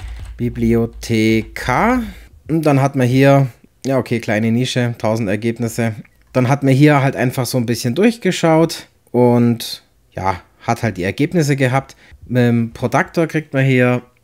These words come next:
praktischerweise auch Statistiken angezeigt und kann hier dann die Keywords und so weiter sich rausholen. Sieht auch, äh, wie viele Produkte sich verkaufen. Das bezieht sich halt jetzt aber nur auf die Anzahl der Seiten, die man hier ausgewählt hat.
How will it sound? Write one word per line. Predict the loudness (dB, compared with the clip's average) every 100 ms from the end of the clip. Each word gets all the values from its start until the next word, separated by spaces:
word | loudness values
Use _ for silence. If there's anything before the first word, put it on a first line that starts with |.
| -20
praktischerweise | -10 -10 -6 -6 -4 0 0 -2 -4
auch | -4 -4
Statistiken | -6 -10 -10 -8 -8 -8 -8 -6
angezeigt | -2 -4 -4 -2 -2 -2 -8 _ _ _ -8
und | -4 -2 -4 -6 -10
kann | -8 -8
hier | -6 -6
dann | -8 -8
die |
Keywords | -10 -8 -4 -4 -4
und | -8
so | -6 -6
weiter | -6 -6
sich | -12 -12 -10
rausholen. | -6 -6 -6 -6 -4 -6 -12 -20 -20
Sieht | -12 -6 -6 -4
auch, | -4 -4 -4 -8
äh, | -10 -10 -6
wie | -8
viele | -6 -6 -4 -4 -6 -10 _ _ _
Produkte | -2 0 0 -2
sich | -2 -4
verkaufen. | -4 -2 0 0
Das | -2
bezieht | -2 -4 -6 -8
sich | -6 -2
halt | -2
jetzt | -2
aber | -2 0
nur | 2 2 0
auf | 2 2 0 -4 -20 _ -6
die | 0
Anzahl | 0 0 0
der | 0 -2
Seiten, | 0 -2 -2
die | -4
man | -2 0
hier | 0
ausgewählt | -2 -2 -2 0 0 0
hat. | -2 -4